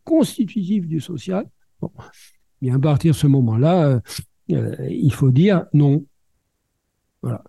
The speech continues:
C'est de, c'est, c'est un boulevard pour les interprétations politiques, je trouve, c'est-à-dire des moments de l'histoire où comment, commencent à pullu-, commencent à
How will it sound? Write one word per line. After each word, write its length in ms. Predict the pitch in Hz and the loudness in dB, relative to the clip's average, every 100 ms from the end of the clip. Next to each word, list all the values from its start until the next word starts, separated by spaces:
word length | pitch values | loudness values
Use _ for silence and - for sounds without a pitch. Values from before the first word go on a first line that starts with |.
| _ _ - _ _ _ _ _ _ _ _ _ _ _ _ - | _ _ -20 _ _ _ _ _ _ _ _ _ _ _ _ -4
C'est 120 | 202 | 0
de, 180 | 175 151 | 2 2
c'est, 240 | - 131 - - | 2 -2 -4 -18
c'est 1000 | 151 _ - - _ _ _ _ - 147 | -18 _ -20 -20 _ _ _ _ -8 0
un 100 | 139 | 2
boulevard 500 | 151 160 151 165 - | 2 2 2 0 0
pour 120 | 143 | 2
les 100 | 131 | 2
interprétations 640 | 127 127 117 123 127 143 | 2 -2 -6 -6 -4 -4
politiques, 460 | 131 151 214 311 196 | -2 -2 0 2 2
je 60 | 143 | 2
trouve, 240 | - 208 | 0 -2
c'est-à-dire 320 | - 143 151 | 0 2 2
des 100 | 135 | 4
moments 320 | 147 180 190 151 | 4 4 2 2
de 60 | |
l'histoire 440 | 139 - 233 254 208 | 0 -4 -2 0 0
où 140 | 139 | -2
comment, 360 | - 165 202 190 - - - | 0 2 2 0 -4 -20 -4
commencent 420 | 175 170 185 - | 2 4 2 2
à 80 | 156 | -2
pullu-, 480 | - 220 233 214 330 339 302 - | -2 4 4 4 2 -2 -8 -4
commencent 360 | 170 175 180 | 0 2 2
à 140 | 180 | 0